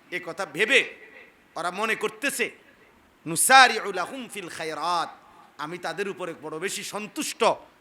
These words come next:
আমি তাদের উপরে কল্যাণ করতেছি, কারণ ভাত মাছ চাল ডাল, বিল্ডিং দালান, জি ফুত নাতি নাতনি, খানা খাদ্য, নেতাগিরি, মাতবরি, এগুলো আমি ধারাবাহিক দিয়ে যাচ্ছি দুনিয়াতে।" এগুলা পাইয়া সে মনে করতেছে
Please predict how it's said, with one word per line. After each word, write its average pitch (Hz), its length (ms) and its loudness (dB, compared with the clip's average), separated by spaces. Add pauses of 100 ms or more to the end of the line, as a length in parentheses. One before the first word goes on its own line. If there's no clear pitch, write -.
(180)
আমি 196 180 2
তাদের 202 300 -2
উপরে 202 260 -6
কল্যাণ 190 460 -2
করতেছি, 233 560 -4 (360)
কারণ 262 340 6 (480)
ভাত 180 180 2 (120)
মাছ 180 180 -6 (140)
চাল 165 280 -4
ডাল, 160 220 -4 (800)
বিল্ডিং 269 380 0
দালান, 220 340 0
জি 196 300 -6
ফুত 254 200 -12
নাতি 202 320 -8
নাতনি, 165 380 -10 (640)
খানা 156 260 -8
খাদ্য, 151 340 -8
নেতাগিরি, 170 560 -6
মাতবরি, 160 520 -6 (580)
এগুলো 254 340 2
আমি 269 180 2
ধারাবাহিক 202 600 2
দিয়ে 233 220 0
যাচ্ছি 226 400 -2
দুনিয়াতে।" 226 640 0 (460)
এগুলা 196 280 -2
পাইয়া 220 520 2 (380)
সে - 200 -4
মনে 180 260 -6
করতেছে 180 640 -4